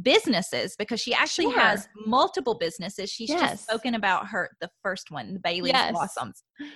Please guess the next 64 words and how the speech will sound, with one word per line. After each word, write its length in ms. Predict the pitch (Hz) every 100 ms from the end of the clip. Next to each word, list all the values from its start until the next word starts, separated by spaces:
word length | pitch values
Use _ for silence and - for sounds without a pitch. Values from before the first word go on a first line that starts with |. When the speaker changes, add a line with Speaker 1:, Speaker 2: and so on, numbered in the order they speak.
| - -
Speaker 2:
Yeah. 220 | 320 254
So 180 | 254 262
Bailey's 340 | 277 330 330
Blossoms 600 | 262 262 277 240 233 226
is 420 | - 208 190 190 -
infant 280 | 233 226
and 140 | 226 220
toddler 440 | 208 196 196 202
and 120 | 165
mommy 300 | 185 185 202 240
and 100 | 208
me 220 | 180 170
clothing. 640 | - 175 180 170 175 214 - -
And 180 | 214 208
then 100 | 202
we've 140 | 202 196
got 220 | 208 -
Peyton 340 | 233 220 233
Bree, 260 | 208 208 214
which 140 | 202
is 100 | 185
tween 300 | - 226 220
and 140 | 233 226
teen 340 | 220 208 208
and 100 | 202
also 300 | - 196 220
housed 320 | 202 208 196
on 140 | 202 196
the 80 |
same 280 | 202 208 196
U 120 | 202 196
R 140 | 202
L. 320 | 165 185 - - - -
And 160 | 226
then, 300 | 208 208 208 -
uh, 320 | 214 202 190 -
All 180 | 208 220
Redeem, 400 | 220 208 196 240
which 180 | 214 202
is 160 | 185
women's. 520 | 190 214 156 135 180 -
And 200 | 208 196
so 260 | 233 202
all 240 | - 233 262
of 100 | 233
them 280 | 240 226 226
are 380 | 113 202 196
just 200 | 196 220
kind 180 | 240 208
of 140 | 202 220
one 140 | 220
family 500 | 220 214 208 214 214
of 140 | 190 190
brands 400 | 196 190 226 277
and 160 | 196
lines, 400 | 185 180 240 359
and 260 | - 190 190
they're 200 | 190 -
all 120 | 190
found 220 | 190 190 190
at 60 |
baileysblossoms 580 | 190 190 202 202 196 233
dot 200 | 285 302
com. 340 | - 170 262